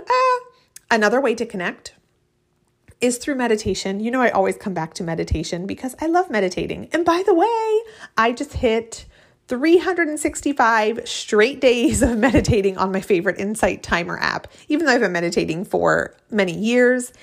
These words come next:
it was just cool to see that benchmark hit. But moving on. So meditation. This is a really great way to work with the fair folk. This is a way that I like to work with them. Not only do I leave out my offerings, but I will also do some guided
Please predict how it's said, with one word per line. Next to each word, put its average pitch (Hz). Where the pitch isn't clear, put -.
it 220
was 214
just -
cool 208
to 214
see 196
that 170
benchmark 170
hit. -
But 196
moving 208
on. 165
So 247
meditation. 214
This 233
is 247
a 214
really 196
great 185
way 175
to 175
work 165
with 175
the 196
fair 165
folk. 160
This 190
is 202
a 196
way 175
that 170
I 180
like 208
to 240
work 208
with 233
them. 220
Not 208
only 196
do 196
I 196
leave 202
out 208
my 214
offerings, 175
but -
I 175
will 175
also 165
do 165
some 175
guided 175